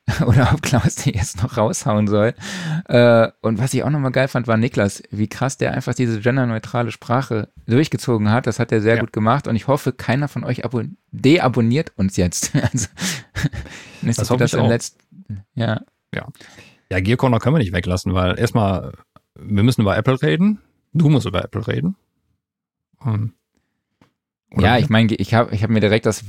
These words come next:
Speaker 1: violette, äh, iPhone zwölf bestellt.
Speaker 2: Natürlich.
Speaker 1: Finde ich groß, ist, äh, groß,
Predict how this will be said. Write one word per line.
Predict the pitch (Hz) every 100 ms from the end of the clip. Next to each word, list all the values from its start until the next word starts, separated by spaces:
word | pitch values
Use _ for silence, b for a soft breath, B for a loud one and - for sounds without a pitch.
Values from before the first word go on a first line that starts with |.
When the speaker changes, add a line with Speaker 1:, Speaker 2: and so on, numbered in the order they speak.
| -
Speaker 1:
violette, | 95 104 98 107 113 104 92
äh, | 92 90
iPhone | 95 107 101
zwölf | 98 98 110 -
bestellt. | - 127 131 127 _ _ -
Speaker 2:
Natürlich. | - 127 135 - - _ _ _ _ _ _ -
Speaker 1:
Finde | 113 110
ich | -
groß, | - 113 127
ist, | 98 -
äh, | 101
groß, | - 131 151